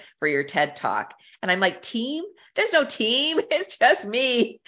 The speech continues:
And she said, "That's what I do," is she helps peop-, helps prepare people and goes over ted Talks and what makes them effective. And she's, and she, she had been at my workshop. She took a copy of my book, my cards,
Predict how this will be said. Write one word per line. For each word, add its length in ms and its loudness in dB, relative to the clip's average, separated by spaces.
And 140 -4
she 100 -4
said, 320 -4
"That's 280 4
what 100 0
I 80 2
do," 200 -2
is 120 -4
she 240 -4
helps 320 -4
peop-, 320 -10
helps 300 -2
prepare 340 -2
people 500 -4
and 200 -2
goes 320 0
over 320 0
ted 260 -6
Talks 340 -2
and 160 -10
what 220 -2
makes 220 -6
them 100 -10
effective. 540 -6
And 120 -4
she's, 460 -10
and 180 -4
she, 300 -10
she 160 -8
had 160 -10
been 120 0
at 100 0
my 120 0
workshop. 420 -2
She 220 -12
took 320 -4
a 100 -4
copy 360 -2
of 60 -8
my 120 0
book, 400 2
my 100 -4
cards, 560 -2